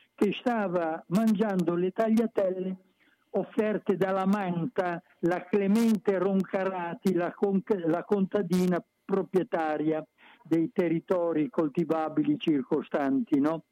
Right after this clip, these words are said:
Quindi il ventuno aprile ha visto il morto della guerra più importante, il giorno della liberazione, perché noi avevamo il,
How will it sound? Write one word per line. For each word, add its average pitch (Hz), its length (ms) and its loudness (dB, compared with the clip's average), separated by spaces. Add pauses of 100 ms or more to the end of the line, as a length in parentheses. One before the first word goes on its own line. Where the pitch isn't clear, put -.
(260)
Quindi 196 380 2
il 160 120 0
ventuno 202 440 2
aprile 214 600 2 (300)
ha 185 120 -2
visto 175 680 0 (240)
il 202 320 2
morto 190 760 0 (260)
della 175 360 0
guerra 240 580 2
più 202 320 0
importante, 220 1120 0
il 190 220 0
giorno 233 360 2
della 202 260 0
liberazione, 196 840 0
perché 185 300 0
noi 220 240 2
avevamo 175 640 0 (500)
il, 180 160 2